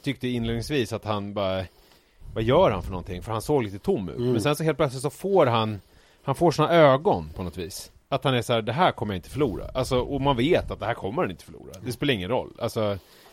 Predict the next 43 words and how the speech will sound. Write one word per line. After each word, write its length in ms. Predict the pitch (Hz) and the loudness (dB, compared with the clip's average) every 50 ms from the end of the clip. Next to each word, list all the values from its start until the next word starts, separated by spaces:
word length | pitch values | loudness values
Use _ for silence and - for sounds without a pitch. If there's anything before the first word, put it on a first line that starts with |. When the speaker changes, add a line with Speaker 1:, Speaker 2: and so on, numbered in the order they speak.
| - - | -12 -10
Speaker 1:
det 80 | 131 | -2
finns 160 | 127 160 147 147 | -2 -2 -2 -2
ingen 480 | - 175 160 139 131 117 113 110 107 | -2 -2 -2 0 0 0 -2 -2 -2
<laughs> 40 | - | -4
chans 460 | - - - 196 101 107 110 - - | -4 -2 -2 -2 -2 -2 -6 -6 -4
i 60 | 113 | -2
världen 300 | 117 143 160 151 127 104 | 0 2 2 2 0 -2
att 60 | 98 95 | -4 -8
han 100 | 101 95 | -6 -6
kommer 140 | 101 98 | -6 -8
förlora 160 | 95 104 123 165 | -6 -4 -2 -2
Speaker 2:
Nej. 40 | 151 | -2
Speaker 1:
den 80 | 92 87 | -2 -4
här 80 | 87 | -4
matchen. 380 | 101 147 160 - - - 87 98 _ - - - - - - | -4 -4 -4 -4 -8 -12 -12 -12 _ -20 -20 -20 -20 -18 -6
Eh, 520 | - 117 113 113 110 110 107 107 107 - - | -4 0 0 2 2 2 0 0 -2 -2 -4
och 80 | 123 120 | -2 -2
det 80 | 123 | 0
kände 520 | 123 - 165 175 170 147 123 107 107 131 147 | -2 2 2 2 2 2 -2 -4 -4 -4 -2
man 260 | 165 175 175 170 160 | 0 0 0 0 0
ju, 380 | 143 135 127 123 117 117 110 - - - - - - - - - - - _ _ _ - - - _ _ _ _ _ _ - | 2 2 2 2 2 2 0 -2 -6 -14 -18 -20 -20 -20 -20 -20 -20 -20 _ _ _ -20 -20 -20 _ _ _ _ _ _ -2
alltså 180 | 151 143 160 185 | 0 6 6 6
jag 60 | 175 | 8
kände 260 | - 208 185 160 165 | 8 4 4 4 2
det 80 | 160 156 | 2 2
direkt 460 | 139 165 165 170 196 - - - - - - - | 2 2 4 4 2 0 0 -6 -20 -20 -18 -8
när, 540 | 135 135 131 127 123 120 113 113 110 104 - - - - - - - - - - - 117 | -4 0 2 2 4 4 4 2 0 -2 -6 -10 -10 -10 -10 -12 -14 -16 -16 -12 -10 -6
det 60 | 117 143 | -6 -2
är 40 | |
klart 160 | - 147 135 131 | -2 -2 -2 -2
man 80 | 135 | -4
kände 240 | - - 135 123 123 | -2 -2 -2 0 2
det 60 | 127 | 0
egentligen 300 | 143 151 143 - 123 110 120 | 0 0 -2 -4 -6 -4 -2
hela 140 | 117 110 | -2 -2
tiden, 340 | - - 143 135 120 113 113 | -2 -2 -2 0 0 -2 -2
och 100 | 117 113 | -2 -2
han 100 | 120 127 | 0 0
hade 180 | 123 123 123 123 | 0 0 0 -2
väl 100 | 120 120 | 0 0
vunnit 340 | 123 120 113 107 107 - 123 | 0 0 0 0 -2 -2 0
även 320 | 123 113 113 120 135 131 | 2 2 2 2 2 0
om 160 | 123 117 117 | 0 -2 -2